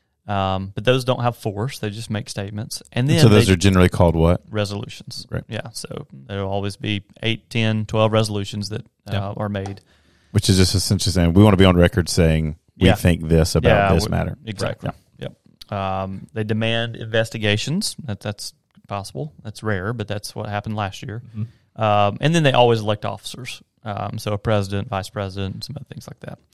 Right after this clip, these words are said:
Speaker 1: They don't really direct decisions about every little matter. So when I say, okay, they're meeting together to direct the S B C, so, you know, we're not saying the I M B's gotta spend their money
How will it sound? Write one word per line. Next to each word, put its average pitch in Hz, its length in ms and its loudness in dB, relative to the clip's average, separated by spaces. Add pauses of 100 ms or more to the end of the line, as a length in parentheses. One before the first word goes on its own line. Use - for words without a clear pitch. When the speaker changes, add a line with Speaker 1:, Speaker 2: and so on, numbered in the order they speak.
(400)
Speaker 1:
They 131 100 2
don't 170 420 4
really 117 360 2
direct 104 720 0 (320)
decisions 113 500 0
about 104 220 0
every 104 240 0
little 101 240 -4
matter. 101 500 -4 (120)
So 104 180 -6
when 104 140 -2
I 107 40 0
say, 101 340 -4
okay, 101 200 -6
they're 95 280 -4
meeting 110 260 2
together 101 300 2
to 95 200 -10
direct 107 260 -2
the 110 60 -6
S 101 120 -4
B 101 80 -16
C, 101 280 -8 (840)
so, 120 280 0
you 131 140 -4
know, 107 80 0
we're 104 80 -2
not 120 220 2
saying 110 300 0
the 104 100 -4
I 127 140 2
M 117 80 0
B's 117 200 2
gotta 107 140 2
spend 110 240 -2
their 101 80 0
money 98 360 -2